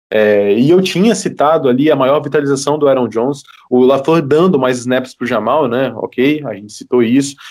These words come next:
mas ainda assim o Jones foi quem mais correu,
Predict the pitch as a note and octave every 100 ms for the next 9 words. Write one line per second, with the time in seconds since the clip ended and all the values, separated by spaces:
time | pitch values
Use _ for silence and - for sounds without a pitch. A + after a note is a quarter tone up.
0 | - - D3 D#3+ F3+ A3 G3 G3+ G#3 E3
1 | G3 F#3 E3+ D#3+ D3+ C#3+ - A#2+ A#2+ F3
2 | G3